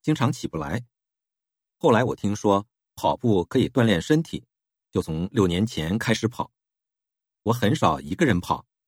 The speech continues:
常跟朋友或跑团的跑者一起跑，因为我怕路上突然倒地死去。这足以证明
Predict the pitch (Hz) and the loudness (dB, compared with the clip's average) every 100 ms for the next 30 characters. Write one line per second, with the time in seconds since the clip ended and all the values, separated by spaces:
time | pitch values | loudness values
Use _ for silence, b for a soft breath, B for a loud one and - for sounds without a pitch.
0 | _ _ - 92 107 104 117 82 104 104 | _ _ -6 -2 2 2 0 -2 2 4
1 | 87 101 - 101 - 78 - 98 113 - | 2 -2 0 0 2 -2 -2 -2 -2 -2
2 | - 147 78 - - 160 - 87 - - | -2 -2 -4 -6 -6 -6 -4 -6 -6 -12
3 | _ _ _ _ _ _ - 117 117 90 | _ _ _ _ _ _ 2 4 4 2
4 | 80 _ 95 82 110 107 135 - 92 85 | -2 _ -4 -2 0 2 2 2 0 -2
5 | - 139 113 - - - 123 - - - | 0 2 2 0 -6 -2 -2 -2 -12 -10
6 | - 120 _ _ _ _ _ _ _ _ | -6 -6 _ _ _ _ _ _ _ _
7 | _ 107 92 80 - 131 - - 98 82 | _ 2 2 2 0 2 2 2 2 2
8 | 80 | -2